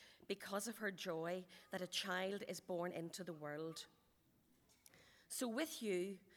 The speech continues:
now is your time of grief, but I will see you again, and you will rejoice, and no one will take away your joy. In that day, you will no longer ask me anything.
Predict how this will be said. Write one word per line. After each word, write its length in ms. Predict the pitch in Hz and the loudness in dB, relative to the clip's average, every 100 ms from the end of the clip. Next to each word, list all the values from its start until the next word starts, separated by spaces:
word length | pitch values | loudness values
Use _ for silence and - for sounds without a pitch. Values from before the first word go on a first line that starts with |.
| - | -8
now 240 | 196 202 226 | 2 4 4
is 260 | 262 185 | 2 2
your 160 | 185 175 | 2 0
time 360 | 180 208 190 202 | 0 0 0 0
of 200 | 196 - | -4 -2
grief, 480 | 208 202 - - - - - - - - | -2 -2 -6 -12 -18 -20 -20 -20 -20 -6
but 140 | - - | -2 4
I 140 | 220 | 4
will 160 | 262 247 | 6 2
see 260 | - - | 2 2
you 240 | 185 175 196 | 0 0 -2
again, 560 | 202 214 202 202 208 - | 0 0 2 0 -4 -2
and 180 | 190 185 | -2 0
you 160 | 220 | -2
will 220 | 185 180 | 2 0
rejoice, 720 | 185 170 - 175 180 - - - - - - | 0 -4 -4 -4 -4 -4 -4 -6 -20 -20 -2
and 260 | 208 202 202 | 2 2 2
no 100 | 208 | 2
one 440 | 220 226 240 240 202 | 2 0 0 0 -4
will 220 | 185 185 175 | -4 -2 -2
take 340 | - 180 - | -4 -4 -4
away 500 | 175 165 160 165 170 | -4 -2 -2 -2 -4
your 160 | 170 170 | -6 -6
joy. 520 | 156 165 143 156 170 - - - - _ _ _ - - - - - | -6 -6 -4 -4 -6 -10 -20 -20 -20 _ _ _ -20 -20 -20 -20 -2
In 120 | 233 233 | 2 6
that 260 | 269 - | 4 4
day, 400 | 208 185 185 190 - | -2 0 0 -2 -8
you 180 | 170 208 | -4 -2
will 140 | 202 190 | 0 0
no 180 | 202 | 0
longer 480 | 226 196 170 185 190 - | 0 0 0 2 0 0
ask 360 | 165 175 - | -2 -2 -4
me 220 | 180 170 190 | -4 -2 0
anything. 580 | 214 220 - 233 247 | -2 -2 -4 -2 -2